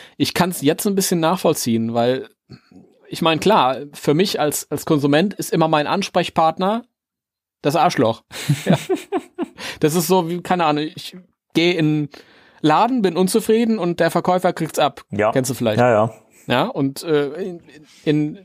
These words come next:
Speaker 1: vielen Fällen bist du gar nicht der Schuldige.
Speaker 2: Eben, das, das
Speaker 1: Kannst,
Speaker 2: ist leider
Speaker 1: kannst du
Speaker 2: so.
Speaker 1: gar nichts für. Ähm, und dann hast du vielleicht auch mal einen Tag, wo du so einen Hals hast und reagierst halt einfach als Mensch. Und ja, klar, äh,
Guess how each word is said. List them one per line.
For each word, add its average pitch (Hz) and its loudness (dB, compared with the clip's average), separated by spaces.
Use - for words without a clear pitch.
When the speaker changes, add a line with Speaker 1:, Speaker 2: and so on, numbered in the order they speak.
Speaker 1:
vielen 180 2
Fällen 170 2
bist 170 0
du 165 2
gar 160 2
nicht 160 -4
der 170 -2
Schuldige. 120 0
Speaker 2:
Eben, 113 2
das, - -2
das - -2
Speaker 1:
Kannst, 151 -2
Speaker 2:
ist - -4
leider 117 2
Speaker 1:
kannst 123 0
du 139 -4
Speaker 2:
so. - 0
Speaker 1:
gar 139 2
nichts 139 -4
für. 127 -4
Ähm, 139 2
und 139 2
dann 127 0
hast 151 -2
du 160 -2
vielleicht 156 0
auch 147 -2
mal 180 2
einen 160 0
Tag, 165 2
wo 175 2
du 165 4
so 147 4
einen 156 2
Hals 156 0
hast - -2
und 156 -6
reagierst 151 0
halt 151 0
einfach 147 -2
als 123 -4
Mensch. 135 -4
Und 156 -2
ja, 165 0
klar, 190 2
äh, 147 -12